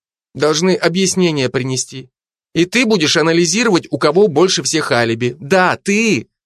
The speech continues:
У меня другая работа. Я, между прочим, типа секретарша». Они продолжали припираться, пока Жанна не поднесла кулак к лицу Жека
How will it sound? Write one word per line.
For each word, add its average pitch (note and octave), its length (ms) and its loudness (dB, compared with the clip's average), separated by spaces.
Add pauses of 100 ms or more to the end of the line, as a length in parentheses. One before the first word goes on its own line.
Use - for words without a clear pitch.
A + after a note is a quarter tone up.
(400)
У C3+ 60 -6
меня C#3 200 0
другая B2 420 0
работа. G2+ 460 -4
Я, - 220 -2
между C#3+ 220 -2
прочим, A#2+ 320 -2
типа - 240 -10
секретарша». F#3+ 880 -4 (840)
Они E3 260 0
продолжали A#2+ 520 2
припираться, C#3 680 0
пока G2 300 -2
Жанна C3 420 0
не A#2 140 2
поднесла A2 560 0
кулак A2+ 340 0
к - 40 -18
лицу G#2 320 -4
Жека D3 420 0